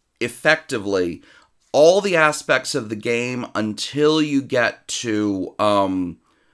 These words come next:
you know, the, the, the mental math to, to buy the civilization stuff.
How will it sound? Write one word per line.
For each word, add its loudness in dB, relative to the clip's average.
you -4
know, 2
the, 2
the, 0
the -4
mental -4
math -8
to, -4
to -6
buy -4
the -10
civilization -8
stuff. -6